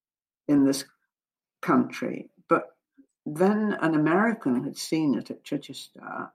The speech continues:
and asked if he could take it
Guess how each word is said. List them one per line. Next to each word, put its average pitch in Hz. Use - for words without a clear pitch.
and 127
asked 135
if -
he 127
could -
take -
it -